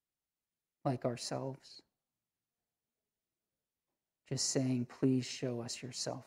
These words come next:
Lord. We long to know you." And even if we can't understand you, would you draw us into communion with yourself this morning?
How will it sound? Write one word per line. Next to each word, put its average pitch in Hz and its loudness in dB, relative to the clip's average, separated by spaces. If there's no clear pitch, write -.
Lord. 147 -20
We 131 6
long 131 6
to - -2
know 120 0
you." 117 -6
And 151 8
even 160 10
if 143 4
we 143 8
can't 139 2
understand 131 2
you, 123 2
would 123 0
you 127 4
draw 139 4
us - -2
into 131 0
communion 123 -4
with - -14
yourself 117 -8
this - -10
morning? 127 -16